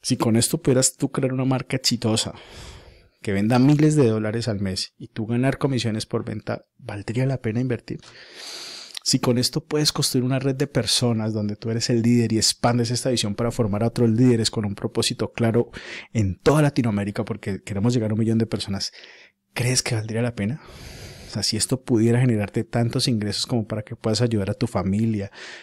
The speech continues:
y luchar por tus sueños, ¿tú crees que esto valdría la pena? O sea, yo creo que te lo, te lo respondas y te lo preguntas. O sea, si a mí me dicen, "Ven, fórmate, capacítate, aplica esto con este negocio.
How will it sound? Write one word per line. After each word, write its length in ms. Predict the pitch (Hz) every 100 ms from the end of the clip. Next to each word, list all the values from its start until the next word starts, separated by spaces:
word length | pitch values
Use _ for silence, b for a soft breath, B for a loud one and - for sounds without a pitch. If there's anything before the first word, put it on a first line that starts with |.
| B
y 120 | -
luchar 420 | 101 101 - 139 -
por 120 | 139
tus 160 | 131
sueños, 320 | - 104 107 -
¿tú 140 | 113
crees 220 | - 117
que 80 | 120
esto 180 | - 123
valdría 280 | 113 98 107
la 120 | 117
pena? 240 | 98 147 B B B B B B -
O 20 |
sea, 100 | -
yo 100 | 104
creo 160 | 113 180
que 100 | 185
te 120 | 160
lo, 220 | 120 - - -
te 100 | 104
lo 80 | 98
respondas 560 | - - - 113 147
y 60 | 160
te 140 | 131
lo 100 | 110
preguntas. 340 | - 107 110 -
O 120 | 104
sea, 100 | 92 B B B B -
si 160 | -
a 40 | 107
mí 120 | 120
me 100 | 147
dicen, 380 | 143 151 147 131
"Ven, 320 | 127 139 -
fórmate, 580 | - - 117 123 123 135
capacítate, 720 | - 107 110 - 104 113 -
aplica 400 | 95 - 113 -
esto 260 | 113 - 113
con 160 | - 101
este 200 | - 113
negocio. 460 | 98 90 - -